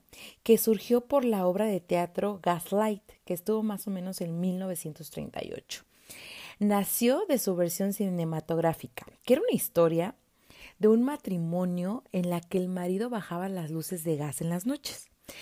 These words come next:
La esposa notó este cambio, pero él la convenció de que era algo que solo pasaba en su cabeza. Su propósito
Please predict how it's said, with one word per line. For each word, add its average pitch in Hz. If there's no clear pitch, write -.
La 208
esposa 294
notó 262
este 233
cambio, 156
pero 190
él 208
la 240
convenció 160
de 175
que 185
era 202
algo 202
que 214
solo 196
pasaba 180
en 175
su -
cabeza. 220
Su 220
propósito 220